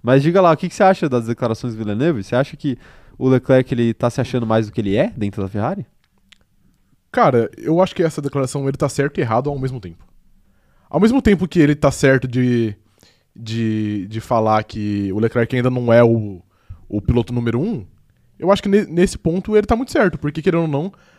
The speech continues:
Speaker 2: a Ferrari nunca decidiu pra gente, p-, nunca decidiu pra gente, não.
Speaker 1: Nunca anunciou.
Speaker 2: A Ferrari, é, exato, nunca mostrou pra gente quem era de fato o piloto um e quem é o piloto dois. Então, nesse ponto, ele tá certo, mas assim,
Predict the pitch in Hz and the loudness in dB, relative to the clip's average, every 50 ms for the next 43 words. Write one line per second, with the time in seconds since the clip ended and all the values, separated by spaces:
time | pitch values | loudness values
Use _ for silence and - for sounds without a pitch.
0 | _ - - 139 151 - 180 165 175 170 175 170 170 180 202 214 190 202 - 175 | _ -4 -2 0 2 4 4 4 6 6 6 4 4 2 2 2 2 0 0 0
1 | 156 180 180 185 170 143 147 160 160 - _ _ - _ - - - 123 120 113 | 0 2 4 4 2 2 2 -2 -4 -6 _ _ -20 _ -10 -8 -8 -8 -8 -10
2 | 117 123 135 135 131 135 123 117 113 120 - 120 131 135 - 123 107 117 - 156 | -12 -8 -6 -4 -4 0 -2 0 -2 -2 -4 -4 -6 -4 -6 -6 -6 -2 0 2
3 | 156 190 190 - - 180 156 143 139 147 151 151 151 151 147 147 127 143 131 - | 4 4 4 4 6 6 6 8 8 6 6 6 6 6 6 6 6 4 0 0
4 | 120 120 135 135 165 160 156 156 147 139 - 151 143 151 131 123 139 131 - - | -2 -6 -4 -2 -2 0 2 2 0 0 0 -2 0 0 0 -2 -2 -6 -2 0
5 | 175 156 160 165 160 180 - 147 123 127 - - 202 208 _ _ _ _ - 143 | 0 2 2 0 0 0 2 4 4 4 4 0 -6 -8 _ _ _ _ -10 -6
6 | 135 - 156 147 139 147 156 131 131 139 151 147 - 214 190 160 151 147 165 160 | 0 2 4 4 4 4 2 0 0 -2 -4 -4 -2 0 0 0 0 2 0 -2
7 | 165 - 202 220 175 117 98 - - _ _ _ _ _ _ _ _ _ _ _ | -2 0 2 2 2 2 0 -4 -10 _ _ _ _ _ _ _ _ _ _ _
8 | _ _ - 147 147 147 170 160 165 165 156 - 139 - - 151 156 170 - - | _ _ -12 -10 -4 -2 0 2 4 2 2 2 -2 0 2 2 2 0 0 -2
9 | 170 190 - 220 220 - - 196 147 - 123 123 127 139 - - 156 123 107 | -2 0 0 -2 0 2 2 2 2 2 0 -2 -2 -2 -2 -4 -6 -6 -6